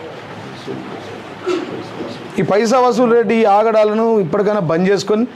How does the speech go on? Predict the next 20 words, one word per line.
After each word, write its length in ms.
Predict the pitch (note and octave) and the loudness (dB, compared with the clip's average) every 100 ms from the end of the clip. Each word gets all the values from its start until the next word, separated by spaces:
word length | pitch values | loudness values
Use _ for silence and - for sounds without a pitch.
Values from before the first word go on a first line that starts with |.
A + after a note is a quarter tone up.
| - - - | -14 -10 -4
ప్రజలలో 580 | C#3+ D#3+ G3+ G#3 G#3 E3 - - | 0 2 2 4 2 0 -6 -4
నీకు 180 | E3 E3 | 0 2
ఆ, 260 | E3+ E3 - | 4 2 0
ఆ 140 | - - - | -2 -2 0
అధికారం 460 | D#3+ F#3+ A3+ A3+ A3 | 0 2 2 2 2
ఇవ్వలేరు. 380 | F#3+ A3 G#3+ E3+ - - - - | 2 4 2 0 -6 -18 -16 -2
నువ్వు 180 | G3+ A#3 - | 0 2 2
చెపరాజు 320 | G3 A3 A#3+ | 2 4 4
కాకుండా 360 | A3 A3+ G#3+ A#3 | 4 4 4 2
ముందే 340 | A3+ A3+ G#3+ | 2 4 4
ఓడిపోయి 500 | A3 G3 A3 G#3 A3+ | 4 4 4 2 2
ఉన్నప్పుడే 460 | A3 A3+ A3 F3+ A3 | 2 2 0 0 0
ఇంత 380 | G3 G3+ G3+ G3+ | 2 2 4 2
దౌర్జన్యం 680 | F3+ G3 F#3+ G#3+ G#3+ G#3 | 2 2 2 2 2 2
చేస్తే, 280 | G3 G3 G3 | 2 2 0
ఇంత 160 | F#3+ F3 | 0 0
అక్రమ, 300 | D3+ G#3+ G#3+ - - - | 0 0 -2 -6 -16 -2
ఇక 60 | G3+ | 2
అందరిని 340 | G#3 A#3+ A#3+ | 4 4 4
బెదిరిస్తుండు. 600 | G#3+ A3 A3+ A3 F#3+ D3 | 4 4 2 0 0 0